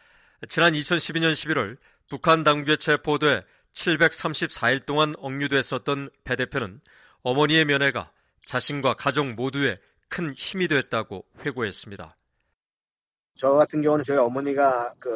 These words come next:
Speaker 2: 방문, 저기 오셔서 면회를 오셨던 적이 있잖아요. 어머니가 저희, 저희가 지금 어떤 상황인지 모르니까 더 걱정하시고 더 힘든 상황에 있는데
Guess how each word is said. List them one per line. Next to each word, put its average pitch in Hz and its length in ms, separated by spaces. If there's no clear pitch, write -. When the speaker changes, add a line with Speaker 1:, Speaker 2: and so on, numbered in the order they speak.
Speaker 2:
방문, 135 380
저기 123 180
오셔서 127 440
면회를 131 420
오셨던 117 760
적이 107 280
있잖아요. 104 640
어머니가 156 580
저희, 143 840
저희가 139 540
지금 139 320
어떤 180 520
상황인지 160 540
모르니까 135 580
더 151 680
걱정하시고 135 800
더 123 140
힘든 180 360
상황에 139 340
있는데 113 580